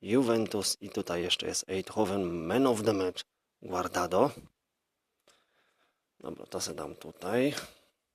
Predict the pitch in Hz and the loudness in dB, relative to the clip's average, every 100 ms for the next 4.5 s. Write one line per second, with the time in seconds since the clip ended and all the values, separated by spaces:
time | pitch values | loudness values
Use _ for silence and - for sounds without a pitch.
0 | _ _ _ _ _ _ _ _ _ _ | _ _ _ _ _ _ _ _ _ _
1 | _ _ _ - - - - - - - | _ _ _ -20 -20 -20 -20 -20 -20 -20
2 | - _ _ _ _ _ _ _ - 120 | -20 _ _ _ _ _ _ _ -4 0
3 | 117 104 - - - - 90 - - - | 2 0 -4 2 2 2 -2 -2 -4 2
4 | 120 120 110 - - | 4 4 2 0 -6